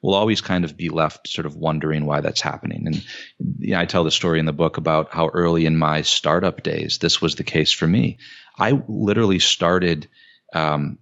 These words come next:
an entire company because I was driven by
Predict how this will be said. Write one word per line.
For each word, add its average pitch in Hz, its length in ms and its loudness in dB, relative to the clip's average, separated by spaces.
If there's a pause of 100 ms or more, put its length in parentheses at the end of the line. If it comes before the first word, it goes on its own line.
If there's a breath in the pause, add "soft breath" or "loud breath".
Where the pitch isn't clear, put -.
an 113 60 0
entire 180 320 0
company - 600 -2 (340)
because 92 420 0
I 92 220 0
was 95 200 0
driven 95 600 -2
by 85 680 0